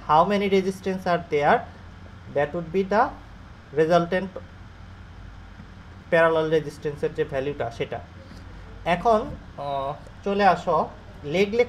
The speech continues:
কানেকশনের ব্যাপারটা একটু বুঝো, একটু চিন্তা করে দেখো, যদি current,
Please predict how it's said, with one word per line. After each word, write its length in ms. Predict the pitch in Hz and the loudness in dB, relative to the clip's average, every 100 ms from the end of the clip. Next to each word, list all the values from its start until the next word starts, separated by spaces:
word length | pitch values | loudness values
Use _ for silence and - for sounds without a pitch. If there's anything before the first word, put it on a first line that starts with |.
| 240 | 2
কানেকশনের 420 | 226 220 226 214 | 2 0 0 2
ব্যাপারটা 240 | 208 202 190 | 0 0 0
একটু 100 | 190 | 0
বুঝো, 180 | 185 185 214 | -2 0 -2
একটু 120 | 202 190 | -2 -8
চিন্তা 180 | 208 202 202 | -4 -2 0
করে 120 | 185 151 | 0 0
দেখো, 160 | - 170 | -2 -4
যদি 140 | 180 175 185 | -4 0 4
current, 380 | 180 185 196 | 4 2 -4